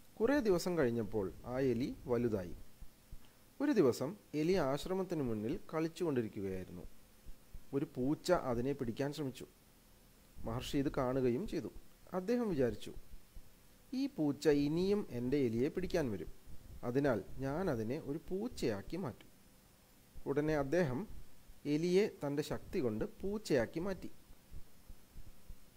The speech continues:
മറ്റൊരു ദിവസം ഒരു പട്ടി പൂച്ചയെ പിടിക്കാൻ നോക്കി.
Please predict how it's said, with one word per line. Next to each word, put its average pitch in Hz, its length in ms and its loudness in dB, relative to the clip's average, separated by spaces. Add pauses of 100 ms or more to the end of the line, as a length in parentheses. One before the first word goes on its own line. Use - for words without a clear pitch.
(960)
മറ്റൊരു 233 380 0
ദിവസം 151 440 4
ഒരു 170 180 2 (100)
പട്ടി 151 440 -2 (720)
പൂച്ചയെ 147 360 0
പിടിക്കാൻ 117 380 -2
നോക്കി. - 260 -12